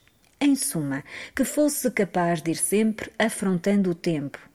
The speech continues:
Nela se destacaria um grande vitral composto de metal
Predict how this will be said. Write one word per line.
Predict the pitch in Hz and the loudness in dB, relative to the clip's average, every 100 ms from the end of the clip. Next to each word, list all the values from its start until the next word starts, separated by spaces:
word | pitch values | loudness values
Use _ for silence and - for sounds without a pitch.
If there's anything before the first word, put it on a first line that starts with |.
| _ - - - - | _ -20 -20 -16 0
Nela | 175 165 170 202 240 262 - | 2 4 4 2 0 -2 -4
se | - 190 | 0 2
destacaria | 190 - 269 262 196 185 202 220 226 - - - | 2 0 -2 2 2 2 2 2 0 -6 -18 0
um | 202 196 175 | 4 4 6
grande | 190 233 247 220 | 6 6 4 2
vitral | 170 190 185 165 151 175 208 | 0 0 2 0 2 2 2
composto | 220 202 190 185 - 170 | 4 2 2 -2 0 2
de | 175 | 4
metal | 165 - 175 180 196 | 2 2 0 0 -2